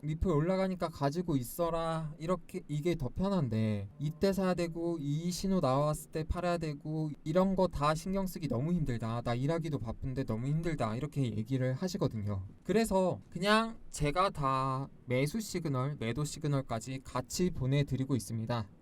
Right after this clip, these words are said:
어떻게요? 화면에 보이는 번호로 숫자 일 번만 입력하셔서 문자 주시면 좋은 가격 왔을 때 매수해라 이렇게 알려드리고 있고요. 많이 올랐다, 목표가까지 갔다,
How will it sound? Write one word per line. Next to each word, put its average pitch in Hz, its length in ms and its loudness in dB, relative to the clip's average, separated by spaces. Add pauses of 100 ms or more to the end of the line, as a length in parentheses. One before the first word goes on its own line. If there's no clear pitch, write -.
어떻게요? 147 600 2
화면에 214 480 2
보이는 147 640 0
번호로 135 680 0
숫자 165 320 0
일 185 260 0
번만 190 340 2
입력하셔서 147 960 0
문자 127 400 0
주시면 120 640 -2 (100)
좋은 202 360 4
가격 160 340 2
왔을 127 260 0
때 170 220 2
매수해라 127 680 0 (240)
이렇게 185 260 4
알려드리고 143 640 2
있고요. 123 400 -2 (220)
많이 190 280 0
올랐다, 170 640 2
목표가까지 185 840 -2
갔다, 160 480 2